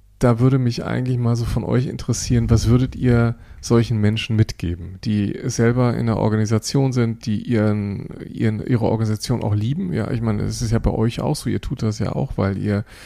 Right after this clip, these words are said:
auch den Laden mögt, ja, und weil ihr ihn einfach zum Besseren verändern wollt. Und diese Menschen, die treffen wir halt auch viel. Also kurzum, vielleicht mal so zum Abschluss, äh, von euch eine Runde. Was gebt ihr jemandem mit, der selber,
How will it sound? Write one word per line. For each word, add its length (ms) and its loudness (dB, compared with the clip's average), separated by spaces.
auch 160 -4
den 140 -4
Laden 340 -2
mögt, 380 0
ja, 220 -10
und 400 -6
weil 180 -2
ihr 80 -2
ihn 160 -6
einfach 300 -6
zum 160 -6
Besseren 340 0
verändern 440 -2
wollt. 220 0
Und 140 -4
diese 160 -4
Menschen, 380 -2
die 100 -4
treffen 380 -2
wir 100 0
halt 140 0
auch 180 0
viel. 300 0
Also 500 4
kurzum, 720 2
vielleicht 600 0
mal 180 2
so 120 2
zum 220 -4
Abschluss, 600 -4
äh, 320 -4
von 180 -8
euch 220 -4
eine 100 0
Runde. 380 -2
Was 240 -4
gebt 300 -6
ihr 100 0
jemandem 420 0
mit, 200 -2
der 100 0
selber, 400 0